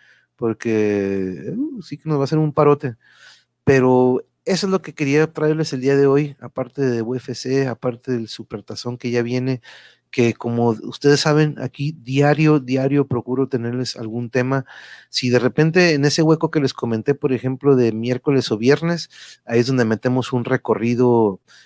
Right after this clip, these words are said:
este, don Benito, muy buen programa, dos, tres videos, sí, yo video, ajá, ahí están dos con, dos platicando con ellos, uno virtualmente, otro por teléfono,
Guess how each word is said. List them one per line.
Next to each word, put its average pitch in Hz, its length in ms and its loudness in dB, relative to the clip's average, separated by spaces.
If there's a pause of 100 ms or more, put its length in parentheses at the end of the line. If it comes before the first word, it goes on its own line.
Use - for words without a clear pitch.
(140)
este, 107 520 -4
don 104 180 -8
Benito, 107 340 -8
muy 117 220 -2
buen 117 160 0
programa, 104 440 -2
dos, 110 180 -6
tres 117 180 -4
videos, 107 380 -2
sí, 117 280 -4
yo 113 140 0
video, 110 200 0 (280)
ajá, 139 300 2
ahí 143 140 6
están 151 460 4
dos 156 220 4
con, 151 240 4
dos 156 160 4
platicando 147 520 0
con 127 200 0
ellos, 143 280 2
uno 147 160 0
virtualmente, 139 760 0
otro 131 220 0
por 127 180 -2
teléfono, 165 640 0